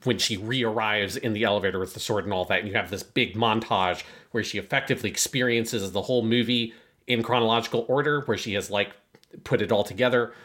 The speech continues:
Um, we'll talk about maybe what, like, all that means. Um, but there is a sequence there, I think it's actually the sword scene, where, um, it shows you the sequence you've already seen animated before, which is the shot from her perspective, and then they do a reverse shot.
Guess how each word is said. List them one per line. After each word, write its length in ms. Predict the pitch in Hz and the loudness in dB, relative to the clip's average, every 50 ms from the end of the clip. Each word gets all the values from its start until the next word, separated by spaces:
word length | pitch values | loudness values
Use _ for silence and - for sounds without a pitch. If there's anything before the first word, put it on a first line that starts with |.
| - _ - | -20 _ -10
Um, 140 | - 95 | -8 -6
we'll 80 | 92 98 | -6 -4
talk 180 | - 104 98 98 | -2 0 0 0
about 360 | 95 95 101 - 113 101 131 | 2 0 0 0 -4 -6 -4
maybe 200 | 120 104 98 98 | -2 -2 -2 -2
what, 300 | 92 92 107 104 - - | -2 0 -2 -2 0 0
like, 180 | 104 95 - - | 0 0 0 0
all 180 | - 101 101 98 | 0 2 2 2
that 260 | 101 92 95 - - - - _ _ | 2 0 -2 -2 -4 -12 -20 _ _
means. 640 | - 117 110 117 120 120 110 98 90 87 85 - - - - - - _ _ - | -4 0 2 2 4 4 2 2 0 -4 -8 -10 -14 -18 -20 -20 -20 _ _ -2
Um, 220 | 110 107 101 98 | 0 0 0 0
but 160 | 95 - - - | -2 -2 0 0
there 160 | 139 127 - | -2 -2 0
is 340 | - 143 156 151 139 120 - - | 0 2 2 2 2 0 0 0
a 60 | 123 | 0
sequence 420 | - - 139 - - 120 107 - | 0 0 -4 0 0 0 0 0
there, 400 | - - 131 127 123 113 104 104 | -2 0 0 2 4 4 2 2
I 80 | 101 101 | 2 0
think 220 | - - 180 - | 0 0 0 0
it's 120 | 139 - - | 0 0 0
actually 260 | 127 120 - - 110 | 0 0 0 -2 -4
the 160 | 92 87 98 | -4 -4 -4
sword 360 | 90 - - 139 131 127 123 | -2 0 2 2 2 2 2
scene, 320 | - - 117 90 87 - - - - - - - _ | 0 0 0 0 -2 -4 -8 -14 -20 -20 -20 -18 _
where, 640 | - 95 113 107 104 104 104 101 101 98 95 92 - - _ _ _ _ | -4 0 2 4 4 4 4 4 2 2 0 -2 -4 -10 _ _ _ _
um, 320 | - 110 107 101 101 107 113 | 0 2 2 2 0 -2 -2
it 200 | 117 117 113 - | -2 -2 0 0
shows 360 | - - - 143 143 131 107 | 0 2 2 2 2 2 2
you 120 | 131 123 113 | 0 0 0
the 100 | 113 - | 0 0
sequence 340 | - 147 120 117 110 - | -2 0 0 0 -2 0
you've 180 | - 117 - - | 0 -2 0 2
already 320 | 135 135 135 127 117 110 95 | 2 4 4 4 2 0 -2
seen 400 | - - - 165 151 131 120 120 | -2 0 2 2 4 4 4 2
animated 440 | 123 135 135 135 131 120 113 101 95 | 2 2 2 4 4 2 2 2 0
before, 440 | 101 98 - - 120 104 101 95 | -6 -10 -2 0 2 2 2 2
which 180 | 92 101 95 - | 0 -2 -2 -2
is 140 | 107 87 80 | -6 -6 -6
the 80 | 95 | -6
shot 260 | - - - 104 - - | -2 0 0 0 0 0
from 120 | 113 104 | -4 -4
her 120 | 107 107 | -2 -4
perspective, 580 | - - 98 - - 123 113 - - 101 92 85 - - - - _ _ | -4 -4 -8 -4 -2 -2 -2 0 0 -2 -2 -2 -4 -12 -20 -20 _ _
and 240 | - 107 107 95 95 | 0 0 0 0 0
then 160 | - 127 110 | 0 0 2
they 120 | 107 110 101 | 2 2 0
do 220 | 90 110 117 113 | 2 2 2 2
a 80 | 107 95 | 2 2
reverse 360 | 92 107 104 - 113 - - | 0 -4 -4 -2 -2 -2 0
shot. 420 | - - - 101 85 82 - - | 0 0 0 2 0 -2 -2 -6